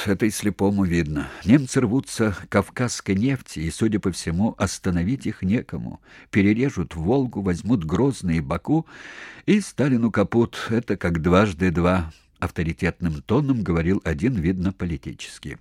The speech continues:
В истории России много раз бывало как дважды два,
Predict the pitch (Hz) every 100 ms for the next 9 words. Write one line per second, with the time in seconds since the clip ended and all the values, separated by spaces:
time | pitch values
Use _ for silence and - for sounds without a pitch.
0 | - - - - - - - 98 120 190
1 | 208 196 170 - 175 170 147 180 175 98
2 | 82 71 90 90 90 87 92 82 76 87
3 | 85 69 90 90 78 78